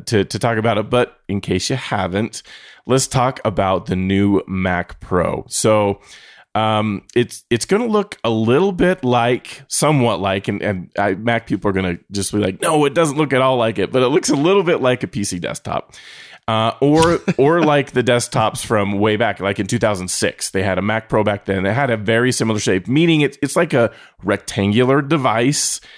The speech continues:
has a case, a cover on it, uh, very different from the very round kind of trash can sort of looking, uh, Mac Pro that they've had for a bit now.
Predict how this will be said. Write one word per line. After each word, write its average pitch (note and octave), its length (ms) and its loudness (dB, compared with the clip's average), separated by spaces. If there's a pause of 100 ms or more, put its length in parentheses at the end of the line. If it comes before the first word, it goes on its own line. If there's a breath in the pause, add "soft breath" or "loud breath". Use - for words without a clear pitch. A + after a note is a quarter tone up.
(120)
has G#2 260 -2
a D#3 40 0
case, B2+ 540 0
a A#2+ 80 0
cover A#2+ 400 0
on A2+ 160 2
it, A2+ 220 -2 (440 loud breath)
uh, G2 200 0
very A#2+ 260 0
different C3+ 540 -2
from G2+ 300 -2
the F#2 120 0
very G2 320 2
round G2+ 1120 0
kind F#2+ 240 -2
of E2+ 160 -8
trash A2+ 460 -2
can G2 280 -4
sort F#2+ 220 0
of F2+ 100 -2
looking, F2+ 380 -6 (200)
uh, F#2+ 120 -2
Mac F#2+ 320 -4
Pro F2+ 160 0
that E2+ 160 -4
they've E2+ 180 -2
had F2 180 -2
for F2 140 -4
a E2 40 -4
bit D#2+ 200 -2
now. - 240 -10